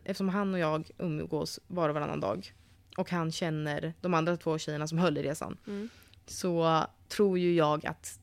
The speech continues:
Speaker 1: det blir ju naturligast för han att fota och filma oss.
Speaker 2: Mm.
Speaker 1: Och för den här andra killen också. För att det är ganska obekväma lägen att fota och filma i. Alltså du vet, när man tränar och
Speaker 2: Ja,
Speaker 1: kör ett
Speaker 2: precis.
Speaker 1: crossfit-pass. Alltså det är ju inte skitkul att bli filmad.
Speaker 2: Nej.
Speaker 1: Och då inte känna personen som filmar. Ja, men det blir väl obekvämt. Så det är klart att det är naturligast för han att sticka upp en,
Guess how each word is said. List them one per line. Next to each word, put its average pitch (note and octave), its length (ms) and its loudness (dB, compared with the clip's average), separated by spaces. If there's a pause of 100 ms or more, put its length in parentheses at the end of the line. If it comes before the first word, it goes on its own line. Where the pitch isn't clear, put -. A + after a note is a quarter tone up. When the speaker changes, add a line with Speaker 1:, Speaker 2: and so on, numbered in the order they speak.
Speaker 1:
det G3+ 140 4
blir G3 140 4
ju F#3+ 60 6
naturligast F#3 520 4
för F#3 60 -4
han D3+ 200 0
att D#3 80 -2
fota - 240 -2
och D#3 80 -2
filma D3+ 260 0
oss. - 300 -6 (160)
Speaker 2:
Mm. G3 240 -6
Speaker 1:
Och F3+ 140 -2
för - 80 0
den D#3+ 120 2
här D#3 120 2
andra D#3+ 200 0
killen D3+ 260 -2
också. - 320 -2 (400)
För F#3+ 100 6
att F3 60 6
det F#3 60 2
är - 20 2
ganska F#3 260 4
obekväma E3+ 580 2
lägen D#3 340 4
att D#3+ 60 -4
fota E3 240 -4
och D#3 60 -2
filma D#3 300 0
i. E3 200 -2 (480)
Alltså E3+ 160 0
du D#3+ 40 -2
vet, D3 120 0
när E3 80 0
man D#3 100 2
tränar D#3 500 4 (160)
och F3+ 80 -4
Speaker 2:
Ja, F#3+ 60 -4
Speaker 1:
kör E3+ 100 2
ett D3+ 100 -2
Speaker 2:
precis. F#3 220 0
Speaker 1:
crossfit-pass. D#3+ 380 0
Alltså D#3+ 140 -2
det E3 60 -2
är E3+ 40 2
ju - 20 4
inte E3+ 140 -2
skitkul F3 380 0
att E3 60 0
bli E3 120 -2
filmad. D#3+ 440 0 (160)
Speaker 2:
Nej. F3+ 220 -4
Speaker 1:
Och F3+ 100 0
då F3 140 4
inte E3 120 0
känna E3 360 2
personen E3 300 -2
som E3 100 -4
filmar. F#3+ 460 2 (100)
Ja, G#3 120 2
men G#3+ 140 2
det A#3+ 60 2
blir C#4+ 180 4
väl E4 100 2
obekvämt. D#3+ 440 -2
Så F#3+ 80 -4
det G3 120 4
är A3 40 4
klart F3+ 220 4
att E3 60 -2
det F3 60 0
är - 20 0
naturligast E3 420 -2
för E3 60 -6
han D#3 160 -2
att D#3 60 -6
sticka E3 240 -4
upp D#3 100 -2
en, D#3 80 -4